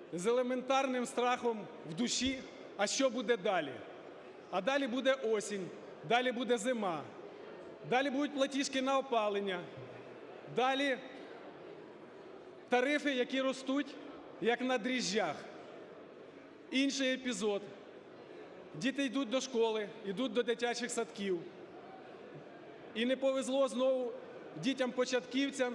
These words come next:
і дошкільнятам. Тому що на осінь цього року випали місцеві вибори. І мери міст, і голови районних рад вирішили, що для дітей важливіше дитячий майданчик чи тротуар, який вони відкриють, перерізаючи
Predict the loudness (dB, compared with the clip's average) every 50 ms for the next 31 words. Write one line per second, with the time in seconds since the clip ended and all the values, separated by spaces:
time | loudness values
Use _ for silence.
0 | -4 -4 -2 2 2 2 2 2 0 0 2 2 4 4 2 2 0 -4 -8 -10
1 | -10 -12 -14 -14 -14 -16 -14 -14 -14 -14 -10 -2 0 2 4 4 4 2 2 4
2 | 4 4 4 2 0 2 4 4 6 6 4 4 2 -2 0 2 2 4 4 4
3 | 6 6 4 4 2 0 2 2 2 4 4 2 2 4 2 2 0 2 4 4
4 | 4 6 6 4 4 4 4 4 4 2 0 0 -2 -4 -8 -10 -12 -12 -12 -12
5 | -14 -12 -14 -14 -14 -14 -6 -2 0 2 4 4 6 6 4 4 4 4 4 2
6 | 2 0 -2 -4 -8 -12 -12 -12 -12 -12 -12 -12 -12 -10 -6 0 2 4 6 6
7 | 6 6 6 4 4 4 4 4 2 2 2 0 2 2 4 4 4 2 0 -4
8 | -10 -12 -12 -12 -12 -6 -2 2 4 4 4 4 2 2 2 2 2 2 0 2
9 | 2 2 2 2 0 0 -2 0 4 4 4 4 2 0 -4 -10 -12 -12 -14 -14
10 | -14 -12 -10 -4 2 4 4 4 4 4 2 2 4 4 2 2 2 2 2 2
11 | 2 0 -6 -10 -12 -12 -12 -14 -14 -14 -14 -14 -14 -14 -14 -14 -14 -14 -16 -16
12 | -16 -16 -18 -18 -18 -16 -16 -16 -14 -12 -6 -2 -2 2 4 6 4 4 4 2
13 | 2 4 4 4 4 6 4 6 4 2 2 0 0 0 2 0 2 4 2 2
14 | 4 4 4 6 6 4 4 2 0 0 0 0 2 2 2 4 2 2 0 0
15 | 2 2 4 4 2 2 2 2 2 2 2 2 2 2 4 4 4 4 4 2
16 | 2 0 0 0